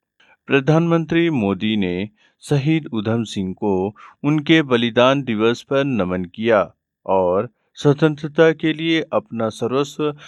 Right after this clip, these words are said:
न्यौछावर करने वाले अन्य महान क्रांतिकारियों को श्रद्धांजलि दी। प्रधानमंत्री ने आयुर्वेद के महत्व पर बात की।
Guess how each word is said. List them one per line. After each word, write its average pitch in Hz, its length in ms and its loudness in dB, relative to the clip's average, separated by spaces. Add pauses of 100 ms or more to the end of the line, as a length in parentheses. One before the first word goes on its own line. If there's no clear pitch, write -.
(200)
न्यौछावर 156 520 4
करने 127 400 0
वाले 104 360 0
अन्य 151 560 -4 (260)
महान 160 400 0
क्रांतिकारियों 110 920 -4
को 139 240 -6
श्रद्धांजलि 92 760 -8
दी। 110 320 -6 (1600)
प्रधानमंत्री 170 720 2
ने 180 240 0
आयुर्वेद 117 580 2
के 156 220 0
महत्व 123 500 -4
पर 151 260 0
बात 92 300 0
की। 104 360 -6